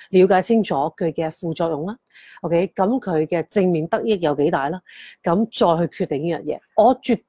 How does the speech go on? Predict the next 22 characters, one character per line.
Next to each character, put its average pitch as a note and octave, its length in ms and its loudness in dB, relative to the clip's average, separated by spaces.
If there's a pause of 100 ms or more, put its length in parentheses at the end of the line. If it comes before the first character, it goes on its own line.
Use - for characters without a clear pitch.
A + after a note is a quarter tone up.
對 G#3 280 4
冇 F3 400 0
能 C3 240 -2
力 C#3 160 -4 (120)
去 F3+ 80 -4
醫 G3 180 -4
治 D#3 160 -8
你 C#3 120 -4
嘅 C#3+ 100 -8
病， B2 240 -10 (200)
OK？ A3+ 260 -4 (280)
我 G#3+ 120 2
絕 G#3+ 220 -4
對 G3 180 2
亦 E3+ 120 4
都 C#4+ 240 2
唔 D#3+ 120 -2
係 C3+ 140 -2
喺 E3+ 120 0
度 D3+ 200 0
呢， E3+ 120 0 (240)
去 G3+ 80 0